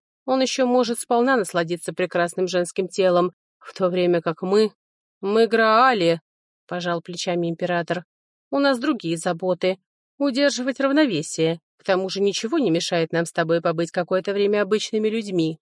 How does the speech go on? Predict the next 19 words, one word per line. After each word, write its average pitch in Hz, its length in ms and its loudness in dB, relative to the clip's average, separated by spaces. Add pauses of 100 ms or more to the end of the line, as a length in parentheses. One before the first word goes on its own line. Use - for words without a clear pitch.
(680)
"Каким 208 400 0
ты 208 120 0
бываешь 208 460 4
со 190 140 -8
своей 202 320 0
женой", 175 480 0 (460)
кивнул 170 400 -6
Граферт. 170 600 -4 (460)
"Я 294 200 2
слишком 294 400 0
стар, 240 440 0 (200)
и 208 80 2
я 262 160 4
устал. 185 520 0 (400)
Я 208 200 2
уже 202 160 -2
похоронил 220 600 0
трёх 170 260 -2
жён. 175 340 0